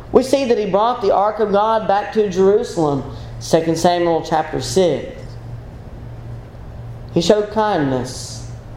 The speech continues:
to Mephibosheth, son of Jonathan, who was lame, as we read in Second Samuel chapter nine.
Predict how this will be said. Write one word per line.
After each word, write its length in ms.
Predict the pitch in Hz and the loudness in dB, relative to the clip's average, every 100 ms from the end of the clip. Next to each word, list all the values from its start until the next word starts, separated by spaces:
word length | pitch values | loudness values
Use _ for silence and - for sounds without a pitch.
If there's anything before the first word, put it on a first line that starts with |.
| - | -6
to 440 | - 156 156 147 - | 2 4 4 2 0
Mephibosheth, 840 | 147 147 180 165 147 143 131 - - - - - - - - - - | 0 2 2 2 0 0 0 -2 -8 -14 -14 -14 -14 -14 -14 -14 -14
son 300 | - 160 165 | -2 0 2
of 120 | 160 | 2
Jonathan, 580 | 170 165 143 - 123 120 - - - - - - | 2 0 -2 -4 -6 -6 -8 -12 -14 -16 -14 -6
who 60 | 143 | -2
was 180 | 135 127 | 0 2
lame, 520 | 156 151 131 117 117 - - - - - - - - | 2 2 0 -4 -8 -12 -12 -14 -16 -14 -14 -14 -4
as 140 | 139 135 | 0 2
we 60 | |
read 180 | 151 143 | 2 2
in 100 | 139 | 2
Second 360 | - 151 143 147 | 2 2 0 0
Samuel 760 | 160 156 151 139 135 127 - - - - - | 2 2 2 2 2 0 -6 -12 -12 -14 -2
chapter 360 | 160 151 - | 0 0 0
nine. 680 | 143 156 160 131 120 120 | 2 4 2 0 -2 -6